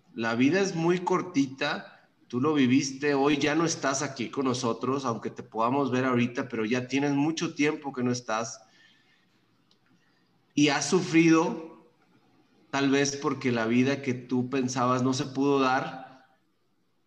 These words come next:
pero seguramente a todos los que nos están escuchando, que están vivos, que le dieron play a este programa, tienen la oportunidad de cambiar cada instante de su vida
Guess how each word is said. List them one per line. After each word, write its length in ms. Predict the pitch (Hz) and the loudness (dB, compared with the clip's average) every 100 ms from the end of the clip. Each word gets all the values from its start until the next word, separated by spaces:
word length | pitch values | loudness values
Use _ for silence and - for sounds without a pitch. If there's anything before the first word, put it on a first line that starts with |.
| _ _ _ | _ _ _
pero 220 | - 127 123 | 0 2 2
seguramente 600 | 127 135 156 156 151 156 | 2 2 2 2 0 -2
a 120 | - | 0
todos 240 | 147 175 | 0 2
los 160 | 175 165 | 0 -2
que 100 | 131 | -4
nos 140 | 127 | -4
están 180 | 127 131 | -2 -4
escuchando, 720 | 143 - 127 151 151 139 123 | -4 -4 -4 -2 0 -2 -2
que 80 | 123 | -6
están 340 | - 120 127 | -6 -2 0
vivos, 380 | 143 139 110 - | 2 2 -2 -4
que 120 | 113 | -6
le 120 | 110 | -2
dieron 340 | 110 120 131 123 | 0 0 0 0
play 220 | 123 120 | 0 0
a 20 | |
este 200 | 120 120 | -2 -6
programa, 800 | - 107 107 113 117 117 - - _ | -6 -4 -2 -2 -2 -4 -8 -20 _
tienen 300 | 127 131 143 | 0 2 0
la 80 | 131 | -2
oportunidad 960 | 131 110 - 107 107 113 131 - - - _ _ _ _ _ | -4 -8 -6 -4 0 0 -2 -6 -18 -20 _ _ _ _ _
de 160 | 117 | -8
cambiar 880 | 120 107 110 120 123 123 - - - _ _ | -6 -6 0 0 0 -4 -10 -18 -20 _ _
cada 240 | 117 123 | -2 0
instante 460 | 131 127 120 117 127 | 0 0 -4 -2 -2
de 80 | 123 | -2
su 160 | 113 | -2
vida 600 | 113 120 127 127 - - | -2 0 -2 -6 -12 -20